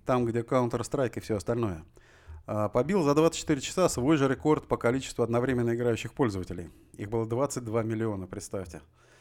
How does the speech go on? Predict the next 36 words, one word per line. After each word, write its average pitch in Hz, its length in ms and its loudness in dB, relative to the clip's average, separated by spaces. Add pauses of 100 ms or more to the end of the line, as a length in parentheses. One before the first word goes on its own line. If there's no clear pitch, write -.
(340)
Предыдущий 147 480 0
рекорд 180 320 0
продержался 120 540 -2
четыре 123 300 -4
дня. 92 260 -4 (220)
Дальше 170 420 -2
больше 185 400 -2 (400)
просто 165 340 2
не 151 120 4
нервничайте, 127 540 0
если 107 200 -8
Steam 139 260 -6
будет 113 320 -8
подлагивать. 107 600 -4 (640)
Но 113 80 -6
это 143 120 -4
реально 143 220 4
инфраструктура 127 600 -4
не 110 100 2
была 123 200 0
рассчитана 107 480 -4
на 95 60 -10
такое 110 240 -4
количество 104 380 -6
пользователей. 85 640 -10 (1500)
Сервисы 165 480 0
про 139 260 4
поработать 143 760 0
тоже 131 240 -2
перегружены, 98 680 -4
но 160 260 0
здесь 147 220 -4
из 135 100 -10
положения 127 440 0
выходят 113 380 -6
проще. 98 360 -8